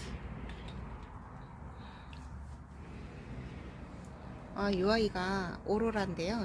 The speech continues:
얘도 지금 삼 년 차예요. 삼 년 차인데 얘도 이렇게, 어, 목대가 이렇게 성장을 하면서 얘가 이제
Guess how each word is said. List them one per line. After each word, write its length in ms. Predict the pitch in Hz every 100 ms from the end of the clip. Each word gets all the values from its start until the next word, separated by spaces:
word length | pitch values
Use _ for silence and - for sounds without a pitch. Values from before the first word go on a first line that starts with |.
| 175
얘도 240 | 185 190
지금 240 | - 175 170
삼 200 | 269 285
년 160 | 285
차예요. 580 | - 202 165 151 170 147 - - - -
삼 180 | - 233
년 180 | 233 208
차인데 640 | 180 170 160 247 349 214
얘도 300 | 175 165 156
이렇게, 400 | 151 - 185 269 - - - -
어, 320 | 165 160 151 - - -
목대가 540 | 170 170 196 165 151 147
이렇게 480 | 160 - 156 147 156
성장을 540 | - 226 233 220 170 202
하면서 560 | 226 226 196 240 180 - - - - -
얘가 180 | 180 190
이제 300 | 175 185 165